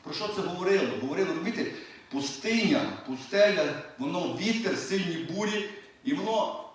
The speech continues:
коріння, яке мертве, яке не має вологи, вітер виривав кущі, різні рослини, і вони впиралися, ми приходимо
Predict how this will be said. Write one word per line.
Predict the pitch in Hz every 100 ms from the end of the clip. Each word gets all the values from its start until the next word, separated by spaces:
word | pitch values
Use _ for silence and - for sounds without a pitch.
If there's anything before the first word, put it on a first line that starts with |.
| -
коріння, | 165 196 220 190 175
яке | 151 156
мертве, | 143 139 139 - 190 220 - - - - - _ - _ _
яке | 147 185
не | 175 175
має | 180 165 160 156
вологи, | 151 156 185 175 170 - - -
вітер | 214 208 190 156
виривав | 156 156 185 -
кущі, | 123 - - 196 208 190 - - -
різні | 139 185 143 143
рослини, | 135 - 185 202 196 160
і | 160
вони | 190
впиралися, | 190 180 175 196 185 190 170
ми | 190
приходимо | 170 170 202 196 185 175